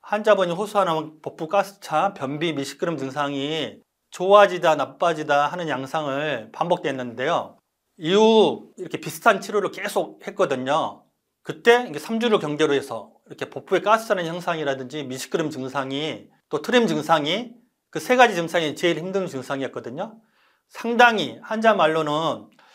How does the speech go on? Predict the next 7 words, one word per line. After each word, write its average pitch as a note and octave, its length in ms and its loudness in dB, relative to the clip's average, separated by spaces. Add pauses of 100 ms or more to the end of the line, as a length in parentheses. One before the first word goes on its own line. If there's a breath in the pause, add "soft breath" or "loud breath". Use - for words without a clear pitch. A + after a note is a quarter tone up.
(240 soft breath)
한 D#3 140 -6
오륙십 G3+ 580 0
프로 E3 380 -2
정도 C#3 520 -2
호전이 G#3 540 -2
되었다고 C3 920 -4 (600 soft breath)
했습니다. B2+ 560 -10